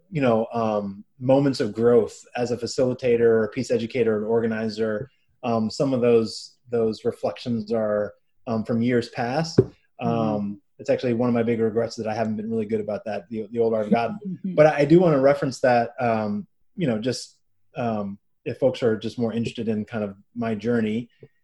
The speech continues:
Speaker 1: Um, another great website is, um, uh, peace learner dot org. Um, and that is a website that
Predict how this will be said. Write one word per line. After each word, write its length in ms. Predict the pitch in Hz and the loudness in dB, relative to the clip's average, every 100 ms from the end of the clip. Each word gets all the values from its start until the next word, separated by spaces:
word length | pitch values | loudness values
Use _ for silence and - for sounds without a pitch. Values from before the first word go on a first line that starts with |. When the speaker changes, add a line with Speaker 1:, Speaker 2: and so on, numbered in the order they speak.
| _ - | _ -4
Speaker 1:
Um, 380 | 123 120 117 120 | 0 2 0 -2
another 420 | 131 147 202 190 | 0 2 2 2
great 340 | 120 135 135 | 0 0 0
website 640 | 113 127 - - 120 117 117 | 2 0 0 0 2 2 0
is, 640 | - 120 113 110 107 - - 120 | -4 2 2 2 -2 -10 -12 -6
um, 500 | 113 110 104 101 101 _ _ _ _ _ _ _ _ - _ _ - | -4 -2 -4 -6 -8 _ _ _ _ _ _ _ _ -20 _ _ -4
uh, 200 | 117 107 | -2 -4
peace 520 | - 180 175 170 - | -2 0 0 -2 -10
learner 760 | 131 120 131 143 123 110 110 113 110 | -6 0 0 0 0 0 -2 -6 -10
dot 320 | 104 117 113 - | -6 -4 -4 -6
org. 500 | 143 135 107 95 - _ _ _ _ _ _ _ - | 0 2 0 -2 -10 _ _ _ _ _ _ _ -8
Um, 640 | 113 107 107 101 101 104 _ _ - | -4 -2 -2 -2 -4 -8 _ _ -6
and 600 | 123 123 120 113 113 110 | -4 -2 0 0 -2 -2
that 200 | 127 143 | 0 2
is 160 | 143 | 0
a 40 | 123 | 0
website 760 | 123 117 - 123 117 117 120 | 0 0 -2 0 2 0 -4
that 440 | 117 113 110 110 | -2 -2 -2 -6